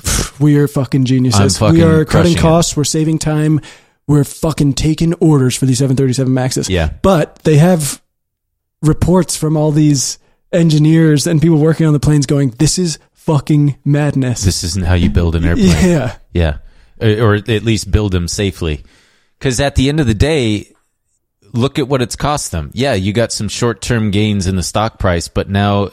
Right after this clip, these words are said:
Speaker 2: long-term, your reputation, which was once sterling, is now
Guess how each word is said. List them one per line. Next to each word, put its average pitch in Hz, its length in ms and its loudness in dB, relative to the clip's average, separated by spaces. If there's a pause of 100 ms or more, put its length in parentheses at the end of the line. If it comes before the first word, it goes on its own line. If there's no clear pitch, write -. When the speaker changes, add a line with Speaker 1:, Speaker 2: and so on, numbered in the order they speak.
(120)
Speaker 2:
long-term, 104 840 -2
your 95 240 -4
reputation, 107 880 -2
which 92 200 -6
was 87 180 -6
once 104 460 -4
sterling, 98 920 -4 (320)
is 107 220 -2
now 120 380 -2